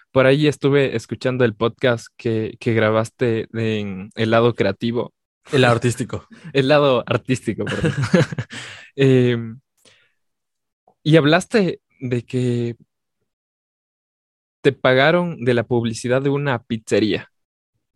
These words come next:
Speaker 2: Ajá.
Speaker 1: Unos mil pesos por ahí.
Speaker 2: Sí, un logo, fue un logo.
Speaker 1: Por, por un logo, exactamente.
Speaker 2: Ujú.
Speaker 1: ¿Te acuerdas qué hiciste con ese primer dinerito?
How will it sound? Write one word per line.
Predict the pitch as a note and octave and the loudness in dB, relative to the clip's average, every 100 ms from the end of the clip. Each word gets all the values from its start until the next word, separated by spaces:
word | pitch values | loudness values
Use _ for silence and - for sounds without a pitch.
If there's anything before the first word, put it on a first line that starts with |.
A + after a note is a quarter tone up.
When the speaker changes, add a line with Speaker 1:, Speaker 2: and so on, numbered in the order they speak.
| _ | _
Speaker 2:
Ajá. | B2+ A2+ A#2 - | -6 -4 -6 -4
Speaker 1:
Unos | C3 B2+ B2 A#2 B2 | 0 2 2 0 0
mil | B2 C3+ C#3 B2+ | 0 0 0 4
pesos | A#2+ - A#2+ | 2 2 -6
por | G2 F#2 | -2 -2
ahí. | F#2 - _ _ _ _ _ _ _ _ | -2 -8 _ _ _ _ _ _ _ _
Speaker 2:
Sí, | - D3+ | -2 2
un | D#3 D#3+ E3 | 4 6 6
logo, | D3 A2+ F#2 _ | 6 2 -4 _
fue | C#3+ | 0
un | C#3+ | 2
logo. | C3+ A2 F#2 _ _ _ _ - | 0 -2 -6 _ _ _ _ 4
Speaker 1:
Por, | B2+ B2+ B2 - | 4 6 0 2
por | B2+ A#2+ | 4 4
un | B2 | 4
logo, | G#2+ G#2+ - _ | 2 0 -10 _
exactamente. | B2 - A#2+ G#2+ F#2+ B2 | -6 -6 -4 -6 -6 -12
Speaker 2:
Ujú. | A2 A#2+ - _ _ _ _ _ _ _ _ | -14 -14 -18 _ _ _ _ _ _ _ _
Speaker 1:
¿Te | C#3 | -2
acuerdas | D3+ G3+ F#3+ - | 4 4 4 0
qué | |
hiciste | C3+ E3 F3+ E3+ | -4 -2 -2 -2
con | B2+ B2 - | -2 -4 -6
ese | B2+ B2 D3 B2 | -6 0 2 2
primer | A2 A#2 A#2 A#2+ | 2 -4 -2 -2
dinerito? | B2+ A#2+ G#2+ A#2 - C3 - | -2 -4 -4 -4 -6 -6 -8